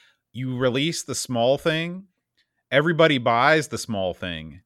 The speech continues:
and they say, "As a response to this great outpouring of, uh, of people buying our small thing, we're releasing the big thing,"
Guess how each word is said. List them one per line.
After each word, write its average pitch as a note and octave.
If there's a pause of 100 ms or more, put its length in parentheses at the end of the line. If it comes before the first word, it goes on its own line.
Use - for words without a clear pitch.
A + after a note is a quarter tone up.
(140)
and G#2+
they A2
say, A2+
"As A#2+
a C3+
response C#3
to D3
this B2+
great A#2+
outpouring C#3
of, G#2+
uh, G2
of G#2
people C3+
buying A#2+
our A2
small C#3+
thing, G2 (300)
we're C3
releasing A#2+
the G2
big F2+
thing," -